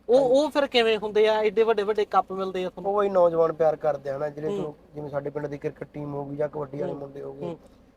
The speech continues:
Speaker 2: ਇਹ ਜਦੋਂ ਕੋਈ ਟੂਰਨਾਮੈਂਟ ਵਗੈਰਾ
Speaker 1: ਹੂੰ।
Speaker 2: ਕਰਵਾਉਂਦੇ ਹੈਗੇ,
Speaker 1: ਹੂੰ।
Speaker 2: ਤਾਂ ਮਾਣ ਸਨਮਾਨ ਦਿੰਦੇ ਆ।
Speaker 1: ਖੇਡਦੇ ਖੂਡਦੇ ਵੀ ਹੋ?
Speaker 2: ਨਹੀਂ, ਖੇਡਣ ਨਾਲ ਤਾਂ ਨਹੀਂ
Speaker 1: ਹੂੰ।
Speaker 2: ਹੈਗੇ ਬਈ।
Speaker 1: ਅਹ, ਜਿ-, ਜਿਵੇਂ ਕ-, ਬਹੁਤੇ ਸਰਪੰਚ ਖੇਡਾਂ ਨਾਲ ਜੁੜੇ ਹੁੰਦੇ ਆ, ਕਿਉਂਕਿ ਪਿੰਡਾਂ ਦੀ ਇੱਕ ਖੇਡ ਆ, ਕਬੱਡੀ
Speaker 2: ਨਹੀਂ ਬਈ,
Speaker 1: ਆ,
Speaker 2: ਇੰਨਾ ਟਾਈਮ
Speaker 1: ਪੰਜਾਬ
Speaker 2: ਹੀ ਨਹੀਂ
Speaker 1: ਦੀ।
Speaker 2: ਨਾ,
Speaker 1: ਹੂੰ।
Speaker 2: ਬਚਪਨ ਹੀ ਜਿਹੜਾ ਰਜਿਮ ਭਰਿਆ ਆ ਗਿਆ।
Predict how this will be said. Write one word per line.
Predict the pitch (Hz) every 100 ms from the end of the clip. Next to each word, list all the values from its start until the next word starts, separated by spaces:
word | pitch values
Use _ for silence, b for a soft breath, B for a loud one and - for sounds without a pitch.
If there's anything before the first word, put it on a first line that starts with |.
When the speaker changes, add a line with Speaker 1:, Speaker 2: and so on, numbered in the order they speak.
| -
Speaker 2:
ਇਹ | 170
ਜਦੋਂ | 165
ਕੋਈ | 156 151
ਟੂਰਨਾਮੈਂਟ | 160 151 151 151
ਵਗੈਰਾ | 147 147 147
Speaker 1:
ਹੂੰ। |
Speaker 2:
ਕਰਵਾਉਂਦੇ | 139 143 143 139
ਹੈਗੇ, | 139 135 135 _ -
Speaker 1:
ਹੂੰ। | 165
Speaker 2:
ਤਾਂ | 151 160
ਮਾਣ | 160 151
ਸਨਮਾਨ | 143 147 143 135
ਦਿੰਦੇ | 131
ਆ। | 131
Speaker 1:
ਖੇਡਦੇ | 190 196 214 233
ਖੂਡਦੇ | 220 220 220
ਵੀ | 226 214
ਹੋ? | 196 -
Speaker 2:
ਨਹੀਂ, | 165 165
ਖੇਡਣ | - 151 147
ਨਾਲ | 156
ਤਾਂ | 147
ਨਹੀਂ | 139 185
Speaker 1:
ਹੂੰ। |
Speaker 2:
ਹੈਗੇ | 175 127
ਬਈ। | 127 180
Speaker 1:
ਅਹ, | 185
ਜਿ-, | 185 185
ਜਿਵੇਂ | 170 190 208
ਕ-, | 190
ਬਹੁਤੇ | 151 165 220
ਸਰਪੰਚ | 240 196 - 190 190 202 - _ _
ਖੇਡਾਂ | 180 185 214
ਨਾਲ | 214
ਜੁੜੇ | 180 175 185
ਹੁੰਦੇ | 190 196 190
ਆ, | 190
ਕਿਉਂਕਿ | 196 190
ਪਿੰਡਾਂ | 190 190 185 185
ਦੀ | 196
ਇੱਕ | - _
ਖੇਡ | 185 196 202
ਆ, | 185
ਕਬੱਡੀ | - 180 196
Speaker 2:
ਨਹੀਂ | 196
ਬਈ, | 185
Speaker 1:
ਆ, | 180
Speaker 2:
ਇੰਨਾ | 180 170 170
ਟਾਈਮ | 156 170
Speaker 1:
ਪੰਜਾਬ | 165 175
Speaker 2:
ਹੀ | 170
ਨਹੀਂ | 143
Speaker 1:
ਦੀ। |
Speaker 2:
ਨਾ, | 151
Speaker 1:
ਹੂੰ। | 151
Speaker 2:
ਬਚਪਨ | 160 170 170 165
ਹੀ | 160
ਜਿਹੜਾ | 165 170
ਰਜਿਮ | 160 147 156 160
ਭਰਿਆ | 151 160 139
ਆ |
ਗਿਆ। | 127 127